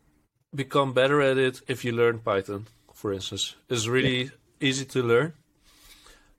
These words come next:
Speaker 1: Uh, Python is not so difficult as, like, C plus plus or something. Anyone can, uh, learn Python, but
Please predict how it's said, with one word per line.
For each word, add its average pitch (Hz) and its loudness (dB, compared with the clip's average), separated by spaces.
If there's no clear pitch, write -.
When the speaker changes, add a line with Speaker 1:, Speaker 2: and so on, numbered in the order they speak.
Speaker 1:
Uh, 110 0
Python 123 0
is 123 -4
not 120 0
so - -2
difficult 113 0
as, 101 -2
like, 95 -6
C - -4
plus 104 -8
plus 113 -2
or 110 -8
something. 113 -2
Anyone 113 2
can, 104 -2
uh, 98 -4
learn 110 -6
Python, 143 0
but 113 2